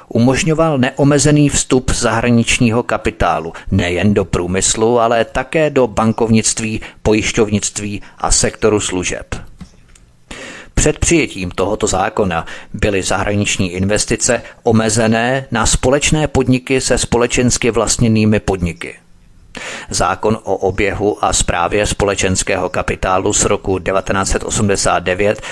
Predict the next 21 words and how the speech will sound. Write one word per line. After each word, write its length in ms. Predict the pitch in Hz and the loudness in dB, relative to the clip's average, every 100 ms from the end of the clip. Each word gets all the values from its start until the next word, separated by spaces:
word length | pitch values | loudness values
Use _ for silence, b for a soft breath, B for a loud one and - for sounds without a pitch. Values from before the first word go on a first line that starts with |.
| B B | B B
a 220 | - 90 | -2 0
zákon 500 | 92 107 98 - 104 110 | 2 0 0 0 -2 0
o 180 | 107 | 0
společenském 920 | 95 - 101 98 - 98 98 - 98 87 | -2 -2 -2 -2 -2 -2 -2 -2 -2 -2
kapitálu 600 | - - 87 92 98 104 | -4 -4 0 0 2 0
z 120 | 107 | 0
roku 280 | 101 - 92 | -2 -2 -2
devatenáct 520 | 95 95 - 98 95 | -2 -2 -2 -2 0
set 140 | 95 | -2
devadesát 600 | 87 90 98 - 110 110 B B B B | -2 -2 0 0 2 0 B B B B
zase 340 | 110 127 - 180 | 0 2 2 2
umožňovaly 760 | 160 143 131 151 147 147 151 - | 2 4 4 2 2 2 0 -2
odprodej 680 | 127 - - 127 117 127 127 | -2 0 0 0 2 0 2
společensky 720 | - 120 117 - 117 - 113 | 2 2 2 2 0 0 0
vlastněných 520 | 104 107 - 104 101 | 0 0 2 2 2
podniků, 560 | - 104 110 - 113 113 B - | 0 2 2 0 -2 -4 B -4
včetně 420 | - - 117 117 | -2 0 0 0
jejich 340 | 110 101 92 | 0 0 -2
prodeje 540 | - 110 101 104 107 107 B - | -2 0 2 2 2 0 B -6
zahraničnímu 760 | 107 98 101 95 - 101 95 | -2 -2 0 0 2 2 2
kapitálu. 680 | 92 90 85 - 65 60 60 | 0 -2 -2 -4 -6 -10 -14